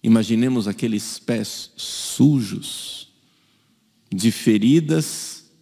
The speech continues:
e, deixa eu dizer,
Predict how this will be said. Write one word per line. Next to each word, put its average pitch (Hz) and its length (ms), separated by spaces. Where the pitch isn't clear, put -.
e, - 720
deixa 143 220
eu - 20
dizer, 120 880